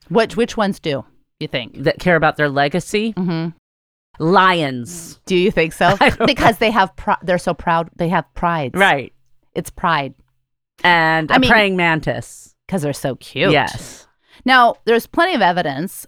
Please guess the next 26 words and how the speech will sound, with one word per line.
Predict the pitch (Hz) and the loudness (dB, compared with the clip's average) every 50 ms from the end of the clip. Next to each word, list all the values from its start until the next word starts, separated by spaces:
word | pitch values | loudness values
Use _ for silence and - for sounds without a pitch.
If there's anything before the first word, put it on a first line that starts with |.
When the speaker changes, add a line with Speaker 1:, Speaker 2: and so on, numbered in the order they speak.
| _ - | _ -14
Speaker 1:
that | 170 143 175 170 165 160 165 - - | -4 0 2 2 4 2 2 0 -4
animals | 165 185 175 175 170 165 160 131 | -4 -2 -2 -2 -2 -4 -4 -2
mourn | 170 165 156 160 170 185 208 208 220 233 220 196 165 - | -2 -2 0 0 2 2 2 2 2 0 -2 -4 -6 -8
their | 143 156 127 123 | -8 -6 -6 -6
dead. | 127 131 101 98 104 135 208 - _ _ _ _ _ _ _ _ _ _ _ | -8 -12 -14 -12 -10 -12 -12 -12 _ _ _ _ _ _ _ _ _ _ _
So | - - - 214 190 175 170 165 165 165 165 160 160 156 | -16 -8 -2 0 0 2 2 2 2 0 0 -2 -4 -4
their | 143 170 156 156 | -2 -2 -2 -2
survivors | - - - 165 156 139 143 127 139 175 214 202 208 165 147 - - | -2 -4 -4 -4 -4 -2 -2 0 0 0 0 0 -2 -4 -4 -4 -8
care | - - - - 139 135 123 127 135 143 - - | -18 -20 -10 -8 -6 -6 -4 -4 -4 -6 -4 -6
about | 151 131 127 117 117 117 131 139 - _ _ - - _ _ _ _ _ _ _ _ _ _ _ _ _ _ _ _ _ _ _ _ - | -8 -6 -6 -6 -4 -4 -6 -6 -8 _ _ -20 -20 _ _ _ _ _ _ _ _ _ _ _ _ _ _ _ _ _ _ _ _ -6
their, | - 226 226 | -4 -4 -4
I | - 240 | -2 -4
mean, | 240 220 208 | -4 -4 -4
we | 196 | -6
see | - - - 151 | -6 -6 -8 -6
it | 147 | -6
all | 135 123 | -6 -8
the | - 123 | -8 -12
time. | - - - 117 110 110 113 - 151 | -18 -14 -16 -14 -14 -14 -12 -10 -8
Speaker 2:
Mm-hmm. | 143 143 135 131 135 139 _ _ _ _ _ - | -6 -6 -6 -6 -6 -10 _ _ _ _ _ -6
Speaker 1:
And | 214 214 208 208 208 202 196 190 196 190 - - _ _ _ - | -2 0 0 0 0 0 0 -2 -4 -6 -8 -12 _ _ _ -12
there | 156 202 196 190 180 - - | -4 -2 0 0 0 0 0
are | 180 180 175 175 170 175 165 - - _ _ _ _ _ _ _ _ _ _ - | 0 2 2 2 2 0 -2 -4 -8 _ _ _ _ _ _ _ _ _ _ -6
examples | 180 170 143 127 180 180 185 175 190 175 - - | -6 -6 -4 -2 -2 -2 -2 0 -2 -4 -2 -2
of | - 156 - | -6 -6 -4
animals | - 170 170 170 165 151 147 139 - - - | -2 -2 -2 -2 -2 -4 -6 -6 -8 -14 -20